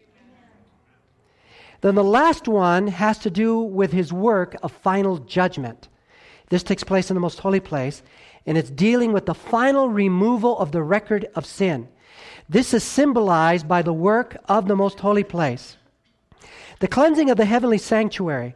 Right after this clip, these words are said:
Thus, the cleansing of the sanctuary refers to Christ's final work of judgment in the heav-, in the heavenly sanctuary, and this is referred to as glorification, and that is victory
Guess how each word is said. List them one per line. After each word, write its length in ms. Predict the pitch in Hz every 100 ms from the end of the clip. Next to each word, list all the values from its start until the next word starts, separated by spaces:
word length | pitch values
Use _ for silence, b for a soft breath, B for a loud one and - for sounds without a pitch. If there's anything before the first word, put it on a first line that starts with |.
| B B -
Thus, 200 | 214 -
the 120 | 208
cleansing 420 | - 294 302 294
of 80 | 214
the 80 | 202
sanctuary 440 | 240 247 247 226
refers 260 | 165 226 -
to 100 | 202
Christ's 320 | 202 185 -
final 300 | 254 330 285
work 180 | 202 202
of 100 | 151
judgment 420 | 196 190 175 196
in 40 |
the 80 | 175
heav-, 300 | 175 170 -
in 80 | 165
the 80 | 165
heavenly 240 | 165 165
sanctuary, 560 | - 220 220 220 214 208 B B -
and 120 | 151
this 160 | 185 202
is 80 |
referred 320 | 175 - 185 180
to 80 | 170
as 100 | 139
glorification, 960 | - 180 185 175 - 165 151 165 156 B B -
and 160 | 143
that 140 | 151 156
is 160 | 147
victory 520 | 123 160 165 - 165